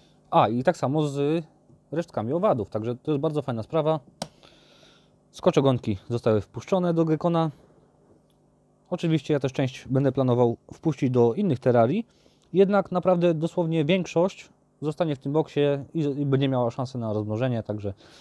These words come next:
zostawiamy je w ten sposób. E, no i tak, jeżeli macie jakieś pytanka dotyczące skoczogonków, e, pytajcie w komentarzach. Jeżeli taki odcinek wam się podobał, również piszcie komentarze, z-, zostawiajcie łapkę w górę,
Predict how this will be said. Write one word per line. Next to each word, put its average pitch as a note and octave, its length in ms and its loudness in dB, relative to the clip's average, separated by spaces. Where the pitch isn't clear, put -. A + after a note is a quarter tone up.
zostawiamy D#3+ 440 2
je C#3 60 2
w C3+ 40 -8
ten C3+ 120 -6
sposób. B2+ 380 -4
E, D#3 140 4
no G3+ 100 2
i A3+ 40 0
tak, C#3+ 200 2
jeżeli G3 220 0
macie F#3+ 180 0
jakieś - 160 -6
pytanka E3 340 0
dotyczące C#3 480 -4
skoczogonków, D3 720 -4
e, B2+ 200 0
pytajcie D3+ 380 -2
w - 40 -8
komentarzach. C3+ 520 0
Jeżeli C3+ 240 2
taki B2 200 -4
odcinek B2 240 -4
wam A2+ 140 -2
się - 100 -10
podobał, A2+ 420 -2
również G3 300 2
piszcie F3 260 -8
komentarze, E3 480 -2
z-, B2 220 -6
zostawiajcie C3+ 500 -2
łapkę C#3 240 0
w A#2 40 -2
górę, D3 300 0